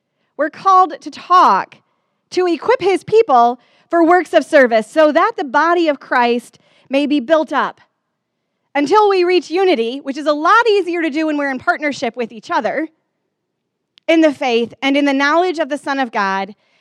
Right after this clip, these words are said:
and we become mature, attaining to the whole message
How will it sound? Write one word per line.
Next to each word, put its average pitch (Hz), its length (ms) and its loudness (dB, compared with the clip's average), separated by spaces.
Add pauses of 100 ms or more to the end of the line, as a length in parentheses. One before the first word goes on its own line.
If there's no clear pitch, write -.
and 269 160 -4
we 302 80 -4
become 277 320 -6
mature, 190 520 -6 (680)
attaining 403 680 -2 (200)
to 311 120 -6
the 262 100 -2
whole 440 380 0
message 208 680 -6